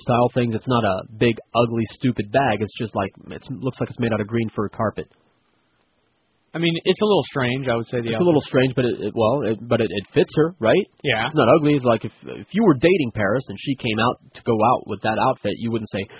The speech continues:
Speaker 1: "Yo, go change that ugly outfit."
Speaker 2: No.
Speaker 1: No? No, it's fine. She got a thumbs down. This chick up here, what's her name?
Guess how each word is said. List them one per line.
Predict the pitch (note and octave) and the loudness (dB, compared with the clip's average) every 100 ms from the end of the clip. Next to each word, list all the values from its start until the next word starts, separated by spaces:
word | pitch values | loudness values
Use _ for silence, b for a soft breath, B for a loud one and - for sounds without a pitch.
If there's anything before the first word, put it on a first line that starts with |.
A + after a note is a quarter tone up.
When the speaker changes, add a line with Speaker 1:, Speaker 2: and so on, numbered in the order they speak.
| B | B
Speaker 1:
"Yo, | - D#3 | 0 0
go | - D#3 | 0 -6
change | - G3 D#3 | -2 -2 0
that | G#2 G#2 | 0 2
ugly | D3+ B2 | 2 2
outfit." | D#3 F#3 - - _ _ - | 0 -2 -6 -14 _ _ -6
Speaker 2:
No. | C3+ C#3+ _ A2+ | -6 -6 _ -2
Speaker 1:
No? | A2 D#3 _ - | -2 -4 _ -8
No, | G#2+ | -6
it's | B2+ | -4
fine. | - G2+ - | -6 -6 -4
She | D3+ | 0
got | C3+ | 0
a | |
thumbs | - G#2 G#2 | 0 -2 -2
down. | - F2+ - B B - | -4 -6 -8 B B -6
This | B2 - | -6 0
chick | - D#3+ | 2 2
up | - | 2
here, | G#3 A2 - | 0 0 -2
what's | B2 - | -6 -4
her | A2 | -4
name? | G2+ F2+ | -2 -6